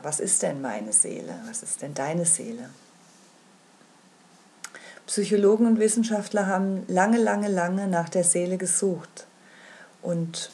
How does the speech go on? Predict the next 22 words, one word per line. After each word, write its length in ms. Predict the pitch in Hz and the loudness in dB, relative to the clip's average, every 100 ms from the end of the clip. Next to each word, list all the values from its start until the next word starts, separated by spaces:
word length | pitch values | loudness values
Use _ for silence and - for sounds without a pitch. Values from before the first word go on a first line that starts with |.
| - | -4
vielleicht 340 | 170 160 165 | 0 0 -2
wundert's 380 | 170 175 165 165 | -2 0 2 0
dich 220 | 160 165 | 0 -2
nicht, 340 | 190 254 - - _ _ - - | -2 -2 -4 -14 _ _ -20 -18
sie 200 | - 156 | -12 -8
haben 120 | 147 | -8
sie 100 | 151 | -4
nicht 260 | 180 185 | -4 -4
gefunden, 600 | - - - - - - - _ _ _ _ _ - - - - | -8 -6 -6 -6 -10 -14 -14 _ _ _ _ _ -18 -16 -18 -2
weil 180 | 170 175 | 4 6
es 140 | 170 | 4
nämlich 220 | 175 170 | 0 -2
tatsächlich 560 | - 175 175 165 170 - | 2 2 0 -6 -8 -8
keinen 320 | - 185 185 | 0 2 2
Beweis 540 | 170 165 165 190 196 - | 2 4 4 4 2 -2
für 120 | 160 | -6
ihre 220 | 151 143 | -8 -6
Existenz 760 | 139 143 - - 160 151 147 - | -4 -2 -2 -2 -2 -4 -4 -6
gibt. 440 | - - - - - - _ _ _ _ _ - - - - - - - | -8 -16 -16 -18 -18 -20 _ _ _ _ _ -20 -20 -20 -20 -20 -20 0
Künstler, 640 | 247 277 - - 147 135 - 196 | 2 4 2 0 -2 -6 -4 -2
Dichter, 560 | 190 - 175 151 151 160 - - _ - _ _ _ _ _ - | -2 -4 -4 -4 -6 -14 -20 -20 _ -20 _ _ _ _ _ -4
Religionen 1040 | 175 170 165 - 185 190 190 190 185 185 | -2 -2 -4 -2 0 2 0 0 -2 -6